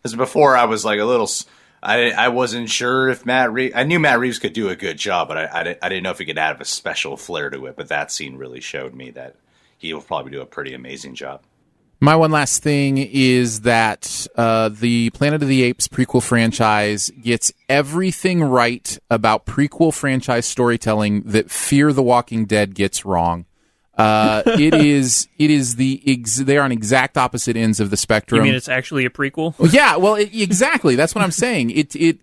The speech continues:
Speaker 2: it explains what happened in a way that you're interested in it. And not only that, it tells you why it's important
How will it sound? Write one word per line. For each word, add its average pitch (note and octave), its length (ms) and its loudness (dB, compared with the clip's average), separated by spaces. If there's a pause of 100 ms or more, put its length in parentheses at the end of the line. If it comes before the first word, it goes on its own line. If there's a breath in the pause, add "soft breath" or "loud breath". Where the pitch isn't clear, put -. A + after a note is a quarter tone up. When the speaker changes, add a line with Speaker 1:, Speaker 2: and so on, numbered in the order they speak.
Speaker 2:
it D#3+ 160 4
explains F3+ 800 0
what F3+ 180 2
happened D3 440 -2
in C#3 80 0
a C3+ 40 2
way C3 200 2
that B2 120 -6
you're A2 200 -2
interested E3+ 520 0
in F3 120 0
it. F3+ 180 -2 (380)
And C3 160 4
not C3+ 240 2
only E3+ 340 2
that, A#2 460 0
it C#3+ 160 -2
tells C3 240 0
you A2+ 100 2
why G#2+ 280 4
it's D#3 200 -2
important A#2 600 0